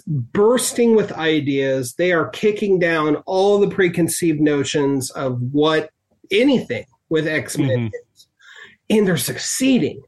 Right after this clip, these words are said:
Speaker 1: That's
Speaker 2: Yeah.
Speaker 1: the thing.
Speaker 2: Yeah.
Speaker 1: I mean, they're on year three of this experiment with Krakoa and Destiny of X and all that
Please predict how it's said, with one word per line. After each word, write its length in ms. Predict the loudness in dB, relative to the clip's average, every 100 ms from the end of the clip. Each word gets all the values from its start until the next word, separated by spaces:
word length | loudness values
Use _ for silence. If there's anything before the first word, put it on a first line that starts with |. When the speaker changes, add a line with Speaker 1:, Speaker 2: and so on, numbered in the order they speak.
| _ _ _ _ _ _ _ _ _
Speaker 1:
That's 320 | -4 -2 -4
Speaker 2:
Yeah. 220 | -4 -2 0
Speaker 1:
the 60 |
thing. 200 | 0 -2 -12 _ _ _ _ _ _ -6
Speaker 2:
Yeah. 240 | -2 -2 2
Speaker 1:
I 40 |
mean, 200 | 2 4
they're 180 | 2 2
on 260 | 2 2 2
year 240 | 2 2
three 640 | 2 2 4 4 0 -6 _
of 300 | -4 -2 0
this 200 | -2 -2
experiment 680 | -4 -4 0 2 4 4 2
with 140 | -2
Krakoa 720 | -4 -2 0 2 2 0 -4 -6 -6
and 220 | -2 0 0
Destiny 480 | -2 -2 -2 0
of 80 | 2
X 260 | 2 0 -2
and 100 | -2
all 160 | -2 -2
that 160 | -4